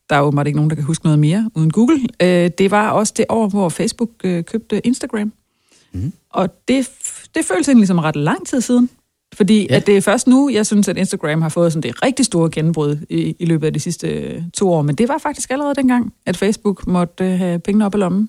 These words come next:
Speaker 2: Ja.
Speaker 1: og købe Instagram.
Speaker 2: Og der er sket, øh, rigtig meget gennem, øh, de seneste fem år. Der skete også en, øh, lille smule, øh, i forbindelse med, øh, kommunikationskast. Det startede jo i virkeligheden bare som en, en lille naiv idé om, at vi kunne mødes ti minutter hver søndag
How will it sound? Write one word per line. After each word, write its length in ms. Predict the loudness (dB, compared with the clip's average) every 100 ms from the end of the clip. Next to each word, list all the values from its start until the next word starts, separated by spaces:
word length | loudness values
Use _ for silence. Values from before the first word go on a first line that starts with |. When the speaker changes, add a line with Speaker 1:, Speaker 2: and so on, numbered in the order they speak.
| -4
Speaker 2:
Ja. 60 | -6 -4
Speaker 1:
og 120 | -2
købe 360 | -2 -2 0
Instagram. 440 | -2 -2 -2 -4 -4 _ _ _ -20 _ _ _ _
Speaker 2:
Og 120 | -2
der 60 | 0
er 140 | 0
sket, 340 | 2 0 0 2
øh, 280 | 4 4 2
rigtig 220 | 2 2
meget 220 | 2 2
gennem, 320 | 0 2 2
øh, 180 | 4 2
de 120 | 0
seneste 340 | 0 0 0 0
fem 180 | 0
år. 180 | 0 0
Der 100 | -2
skete 260 | 0 2 2
også 240 | 2 0
en, 280 | 2 2 2
øh, 200 | 2 2
lille 180 | 0 -2
smule, 520 | 0 2 2 0 -4
øh, 600 | -4 0 0 0 0 -2
i 140 | -2 -4
forbindelse 480 | -2 0 0 0 2
med, 500 | 2 2 0 -2 -6
øh, 60 |
kommunikationskast. 880 | -2 -2 0 0 0 2 2 2 -4 -16 -20 -2
Det 80 | 0
startede 340 | 2 2 4
jo 80 | 4
i 40 |
virkeligheden 480 | 4 2 4 2 2
bare 240 | 2 0 2
som 220 | 4 4
en, 300 | 4 4 2
en 180 | 2 2
lille 420 | 2 2 4 4 4
naiv 520 | 2 2 2 0 0
idé 460 | -2 2 2 2 -2
om, 280 | 0 0 -2
at 240 | -4 -2
vi 60 | -4
kunne 180 | 0 2
mødes 460 | 4 2 -2 -8
ti 180 | -6 -2
minutter 320 | 2 2 4
hver 160 | 2 0
søndag 400 | 0 0 0